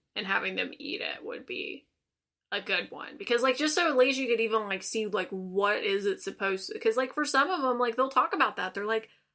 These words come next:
"I have no idea, like, what this is," or, you know, and they have, like, all the instructions and, you know, they work their way through it and this and that. But,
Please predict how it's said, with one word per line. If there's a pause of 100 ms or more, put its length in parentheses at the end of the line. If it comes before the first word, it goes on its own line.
(240)
"I
have
no
idea,
like,
what
this
is,"
or,
you
know,
and
they
have,
like,
all
the
instructions
and,
you
know,
they
work
their
way
through
it
and
this
and
that.
But,